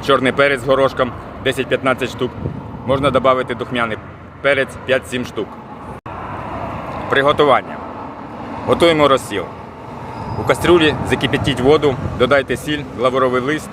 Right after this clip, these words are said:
перець з горошком та духмяний перець. Перемішуйте, доки сіль повністю не розчиниться. Далі варимо сало.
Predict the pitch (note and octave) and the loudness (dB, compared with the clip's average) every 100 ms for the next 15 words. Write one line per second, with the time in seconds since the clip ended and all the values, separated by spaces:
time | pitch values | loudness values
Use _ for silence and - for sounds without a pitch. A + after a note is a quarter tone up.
0 | - - - - C#3+ C3+ C3 C3 B2 A#2+ | -14 -16 -10 0 2 4 4 4 2 2
1 | A#2+ A#2 A#2 B2+ C3+ B2 B2+ A2+ - - | 0 0 0 2 2 2 2 2 -2 -10
2 | - - - - C3 C3+ D#3 D3+ C#3+ A#2+ | -12 -14 -14 -2 2 4 2 2 0 2
3 | B2 B2 - D3 D3 - C3 C#3+ B2+ B2+ | 2 0 -2 -2 -2 0 2 2 0 2
4 | B2+ A#2 A#2+ F#2+ E2 E2 D2+ - - - | 4 4 0 -4 -4 -8 -10 -12 -14 -14
5 | - - - - - - - - - - | -16 -18 -20 -20 -20 -20 -20 -20 -20 -20
6 | - - - G#2 C3 D#3+ C#3+ C3+ C3+ C3 | -18 -18 -18 0 2 4 6 4 4 0
7 | A#2+ F#2+ D#2+ | 2 0 -2